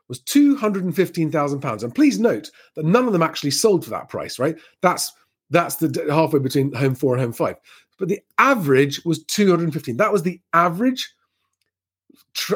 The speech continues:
value of all the transactions. The average transaction value was two hundred fifteen thousand. And actually, the median transaction value was also two hundred fifteen thousand because of the very even distribution.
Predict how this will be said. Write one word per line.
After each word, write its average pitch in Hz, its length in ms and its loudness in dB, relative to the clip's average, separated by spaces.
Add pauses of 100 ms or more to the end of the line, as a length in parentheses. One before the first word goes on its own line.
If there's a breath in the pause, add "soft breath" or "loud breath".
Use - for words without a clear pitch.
value 160 680 2
of 143 140 -2
all 185 120 4
the 170 80 2
transactions. 143 520 -4
The 110 180 -14
average 226 320 0
transaction 160 480 -2
value 131 400 -2 (240 soft breath)
was 127 120 -10
two - 160 2
hundred 180 120 2
fifteen 147 260 -4
thousand. 98 360 -8 (420)
And 180 80 4
actually, 254 280 0
the 151 140 2
median 233 640 2
transaction 135 520 -2
value 147 280 0
was 285 200 4
also 320 260 2
two 156 160 -4
hundred 113 180 -6
fifteen 107 260 -12
thousand 87 300 -12
because 113 240 -10
of 127 140 -8
the 123 60 -20
very 131 220 -4
even 117 200 -14
distribution. 110 460 -18